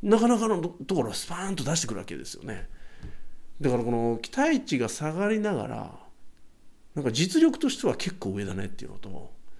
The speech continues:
期待値上げて、言い訳を使って上げちゃって、「そうですよね」っていう相槌で、「あ、あなたはもっと分かってたのか」って上げちゃって、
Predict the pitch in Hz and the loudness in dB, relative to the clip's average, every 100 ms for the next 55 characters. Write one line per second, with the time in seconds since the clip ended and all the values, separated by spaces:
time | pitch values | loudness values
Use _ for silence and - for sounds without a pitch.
0 | - - - - - - - - - - | -12 -20 -20 -20 -18 -18 -18 -20 -20 -20
1 | - - - - - - 302 262 135 104 | -20 -20 -20 -20 -12 2 6 6 4 0
2 | 107 - - 202 247 226 214 196 - 185 | 0 -2 2 6 6 6 8 6 4 -2
3 | - 127 151 180 170 - 120 - - - | 2 2 4 2 -2 -2 -4 -4 -12 -20
4 | - - - - - 370 262 - 180 139 | -20 -20 -14 -4 0 2 2 2 2 2
5 | 139 139 139 110 110 127 131 127 117 113 | 4 2 0 -2 0 0 -2 -2 -2 -4
6 | - - - 113 - - 120 185 180 107 | -6 -16 -8 -8 -8 -8 -6 -4 -4 -2
7 | 147 196 139 104 190 196 151 120 113 90 | -4 -2 -6 -4 -4 -2 -2 -2 -2 -4
8 | - 101 135 165 160 - - - | -4 -2 0 0 -2 -4 -8 -8